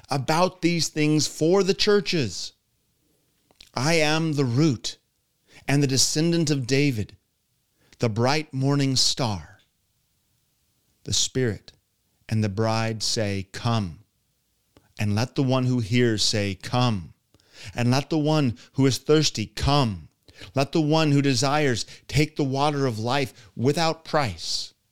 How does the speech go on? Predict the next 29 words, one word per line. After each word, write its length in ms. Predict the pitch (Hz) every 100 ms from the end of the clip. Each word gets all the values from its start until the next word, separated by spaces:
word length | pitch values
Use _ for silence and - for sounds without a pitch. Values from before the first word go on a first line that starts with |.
| _ _ _ _ _ _ _ _ _ _ _
I 160 | - 127
warn 360 | 147 156 151 -
everyone 640 | 135 139 139 117 87 82 - _ _ _ _ _
who 120 | 135
hears 400 | 113 135 139 131
the 80 | 123
words 460 | 113 127 143 135 120
of 80 |
the 80 | 113
prophecy 720 | - 139 127 113 - 101 85 - - -
of 220 | 127 123
this 200 | 123 117
book. 400 | - 90 - - _ _ _ _ _ _ _ _ _ _ -
If 100 | -
anyone 300 | 120 135 127
adds 360 | - 120 135 131
to 100 | 151
them, 320 | 139 151 170 - _ _ _ _ _ _ _ _ _
God 260 | 110 123
will 160 | 139 131
add 260 | - 120 127
to 100 | 120
him 380 | 92 110 123 139
the 80 | 104
plagues 460 | - 117 120 135
described 580 | 117 104 - 113 117 110
in 220 | 117 104
this 180 | 101 98
book. 420 | - 101 - -